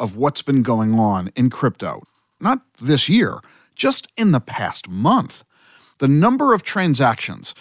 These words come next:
of a hundred thousand dollars or more on the Bitcoin blockchain has hit a new high. In October alone, twenty-three thousand four hundred transactions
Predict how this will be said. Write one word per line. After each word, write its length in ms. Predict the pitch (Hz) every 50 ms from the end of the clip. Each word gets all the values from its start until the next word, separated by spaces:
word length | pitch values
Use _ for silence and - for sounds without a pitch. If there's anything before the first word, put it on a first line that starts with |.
| - - _
of 140 | _ - 117
a 80 | 123 110
hundred 500 | - - - 214 214 247 277 262 - -
thousand 460 | 208 185 180 190 202 180 202 202 190
dollars 440 | 180 156 147 143 156 160 160 143 151
or 80 | 156
more 400 | 143 135 135 131 117 95 85 - - -
on 160 | 135 120 117
the 100 | 117 101
Bitcoin 640 | 92 _ - 202 208 - - - 214 208 208 202
blockchain 680 | 180 160 190 185 165 - - - - 95 92 90 78 - _ _ _ _ _ _
has 200 | - 180 175 -
hit 180 | - 226 226 170
a 60 | 120
new 160 | 113 135 139
high. 420 | 135 139 220 214 156 92 87 - - - - _ _ _ _ _ _ _ _ _ _ _ _ _ _ _
In 80 | 185 190
October 600 | 175 175 175 - - - 254 269 262 277 254 -
alone, 640 | - 202 190 196 208 247 262 233 147 104 90 80 - _ _ _ _ _
twenty-three 720 | - - - 214 247 269 285 285 269 - 226 226 233 226
thousand 640 | 208 - - 185 151 131 117 113 98 107 92 95 -
four 400 | - - - 220 240 247 269 269
hundred 500 | - - 233 220 202 175 196 214 202 180
transactions 880 | - - 208 190 185 170 143 131 117 104 - - - 78 67 - -